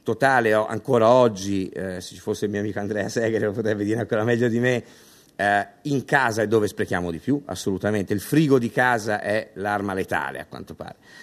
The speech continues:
perché oltre il quarantadue per cento del, del total food waste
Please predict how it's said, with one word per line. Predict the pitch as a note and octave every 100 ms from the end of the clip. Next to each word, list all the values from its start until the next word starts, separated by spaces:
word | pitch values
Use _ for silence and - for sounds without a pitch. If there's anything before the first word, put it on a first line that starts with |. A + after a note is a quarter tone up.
| -
perché | F2+ F2 G#2
oltre | G2+ A#2 - G2+
il |
quarantadue | G#2 G#2+ A2 G#2+ G#2+
per | G2+ G2
cento | - A2 G2 G2
del, | F#2 F2+ F2
del | F#2
total | A#2 A2 G2+
food | - A2
waste | G#2 G2+ F#2+ - G2+